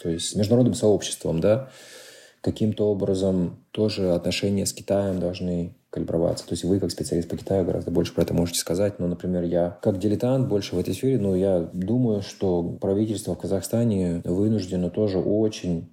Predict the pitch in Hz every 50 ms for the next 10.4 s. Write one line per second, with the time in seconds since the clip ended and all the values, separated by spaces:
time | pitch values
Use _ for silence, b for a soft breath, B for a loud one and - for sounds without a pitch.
0 | _ _ - - - - 90 92 90 - 101 98 98 - - 85 82 85 85 -
1 | - 92 87 85 87 85 - 85 78 82 87 87 82 82 - - 85 85 85 82
2 | 82 82 85 82 - - - - - 90 90 90 92 110 123 135 135 127 117 104
3 | 92 - - - 82 85 85 82 87 82 82 82 82 85 85 85 - 80 - 87
4 | 87 87 - - - - - - - - 92 95 92 104 123 139 143 131 107 92
5 | 95 104 107 104 - - - - 85 87 92 90 - - - 80 80 82 82 -
6 | - - - 92 92 92 87 85 87 - - - 69 - - - - 87 90 82
7 | 82 - 82 - - 87 87 - - - - 87 - - - 87 87 - - 90
8 | 90 98 101 98 92 90 - - 92 95 98 92 - - 87 87 90 92 90 -
9 | 90 90 90 87 85 85 - - 110 95 - - 92 92 98 98 98 98 92 -
10 | - - 82 82 80 - 92